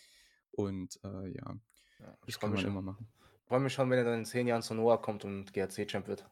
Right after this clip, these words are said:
Speaker 1: <laughs> Als New Japan-Präsident, jawohl.
Speaker 2: Genau.
Speaker 1: <laughs> Ähm, ja, und dann haben wir noch die zweite Ankündigung. Das ist eigentlich nur was ganz,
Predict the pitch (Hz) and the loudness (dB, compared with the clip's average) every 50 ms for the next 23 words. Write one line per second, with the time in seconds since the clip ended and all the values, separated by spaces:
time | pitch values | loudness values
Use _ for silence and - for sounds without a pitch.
0 | _ _ - - - - - - - - - - - - - 190 190 - - - | _ _ -10 -8 -8 -6 -6 -8 -10 -12 -12 -14 -6 4 6 6 6 6 4 -6
1 | - - - - - - - - - - 160 160 - - 156 151 190 - - 135 | -4 -4 -2 -2 -4 -8 -8 0 4 6 6 8 8 8 6 6 6 6 2 2
2 | - 135 139 143 135 123 113 104 101 98 101 101 98 98 107 104 101 104 98 - | 6 6 6 6 6 4 2 2 2 -2 -4 -4 -4 0 0 2 2 4 4 6
3 | 120 117 117 113 110 107 - - - - - 143 139 - - 147 135 - - - | 6 6 4 0 -2 -4 -6 -10 -6 2 4 4 4 6 6 4 4 4 0 -16
4 | - - - - - - - - 175 - - 131 131 135 147 165 151 143 139 156 | -18 -16 -14 -14 -12 -12 -10 -10 -4 2 6 6 8 10 10 10 10 10 10 10
5 | 165 170 165 165 165 165 160 - - 156 - - 139 151 151 139 - - 165 - | 10 8 8 8 6 6 4 4 0 0 6 8 8 10 10 8 6 2 2 2
6 | 170 165 165 160 147 156 160 165 151 131 - - 127 - - - 127 127 123 117 | 2 2 2 2 2 0 0 0 0 -2 -2 -4 -4 -2 0 2 4 4 4 2
7 | - - 120 120 117 113 - - - - - 120 117 110 - - - - - - | 0 0 0 2 0 0 -2 -8 -8 -4 -2 -2 -2 -2 -4 -8 -10 -10 -10 -10
8 | - - - | -12 -14 -16